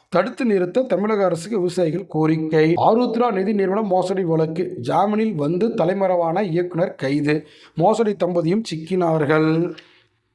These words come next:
ஈரோடு மாவட்டத்தில் கோடை மழையை எதிர்கொள்ள அனைத்து துறைகளும் தயார். ஈரோடு கோபியில் உள்ள அரசு ஐ ஐ டிகளில் அதிநவீன தொழில்நுட்பத்துடன் கூடிய புதிய தொழில் படிப்பு அறிமுகம்.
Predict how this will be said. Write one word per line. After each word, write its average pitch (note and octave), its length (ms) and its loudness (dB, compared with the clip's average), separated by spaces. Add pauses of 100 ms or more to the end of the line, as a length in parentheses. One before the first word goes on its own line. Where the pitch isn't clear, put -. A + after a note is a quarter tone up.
(480)
ஈரோடு C4 260 2
மாவட்டத்தில் A#3 560 -2
கோடை A3 380 2
மழையை F#3 340 0
எதிர்கொள்ள E3+ 640 -2
அனைத்து F#3+ 500 -4
துறைகளும் E3+ 640 -2
தயார். D3+ 520 2
ஈரோடு C4+ 260 2
கோபியில் A3 400 2
உள்ள E3+ 280 2
அரசு A3 480 0
ஐ F3 240 -2
ஐ F#3+ 220 -2
டிகளில் E3+ 720 -2
அதிநவீன A#3 440 0
தொழில்நுட்பத்துடன் G3 760 -2
கூடிய F3 400 0
புதிய F3+ 460 -2
தொழில் G3+ 380 -2
படிப்பு D#3 460 -2
அறிமுகம். D3 640 -2